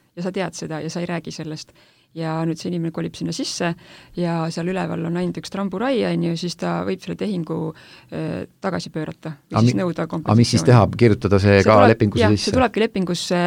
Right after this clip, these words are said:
Speaker 1: sisse panna, et, äh, ostja on teadlik, et üleval võivad olla lärmakad naabrid. Või siis näiteks, et, äh, sul on kõrval kort-, äh, ko-, korteri seina taga on lift, on ju,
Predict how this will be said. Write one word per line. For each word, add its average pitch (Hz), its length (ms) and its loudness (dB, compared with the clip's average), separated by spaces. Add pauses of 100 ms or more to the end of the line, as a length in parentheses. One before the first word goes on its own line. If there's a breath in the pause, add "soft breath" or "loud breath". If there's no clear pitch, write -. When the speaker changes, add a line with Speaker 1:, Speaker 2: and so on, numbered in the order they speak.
(240)
Speaker 1:
sisse 285 300 -2
panna, 208 320 4 (100)
et, 175 220 -2 (100)
äh, 175 160 0
ostja 190 300 -2
on 202 100 0
teadlik, 247 560 0
et 180 160 -2
üleval 175 380 0
võivad 180 260 -2
olla 214 220 -2
lärmakad 185 420 -6
naabrid. 151 320 -8 (480 soft breath)
Või 208 160 2
siis 190 220 -4 (100)
näiteks, 196 460 -2
et, - 180 -18
äh, 170 160 -2
sul 165 160 -8
on 170 80 -2
kõrval 180 320 -4
kort-, 185 320 -8
äh, 170 240 -4
ko-, - 160 -4
korteri 196 320 -8
seina 185 160 -4
taga 170 160 -4
on 175 80 0
lift, - 300 -2
on 175 240 2
ju, - 20 -2